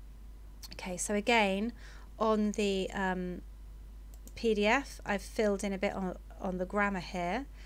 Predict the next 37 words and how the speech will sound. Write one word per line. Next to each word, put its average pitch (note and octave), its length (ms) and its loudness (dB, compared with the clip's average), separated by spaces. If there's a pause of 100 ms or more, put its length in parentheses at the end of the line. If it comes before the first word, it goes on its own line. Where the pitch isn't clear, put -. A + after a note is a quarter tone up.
(280)
but A3+ 100 2
let's - 200 2
have G#3+ 100 -6
a - 20 2
look G3+ 140 0
at - 60 -6
the G3+ 60 -10
questions. G3+ 760 -4 (1040)
How F4+ 180 12
does G4 140 10
she D4 280 10
use G#3+ 140 10
different C4 320 0
sentence - 960 2
styles F3+ 840 2
and G3+ 220 0
lengths F#3 720 -2
for - 260 -2
effect? - 760 -4 (600)
What A3+ 200 2
about A3+ 240 4
her A3 120 0
use G#3+ 360 2
of G3 360 0
subordinate G#3 720 0
clauses? F3+ 880 -2 (640)
So - 200 -6
I F#3 120 0 (440)
put - 180 -4
some G#3+ 220 -2
work F#3+ 320 0
on F3+ 80 -4
that F#3 180 -2
in G3 80 -2
a F#3 40 -4
previous F#3+ 600 -4
lesson. F3+ 480 -8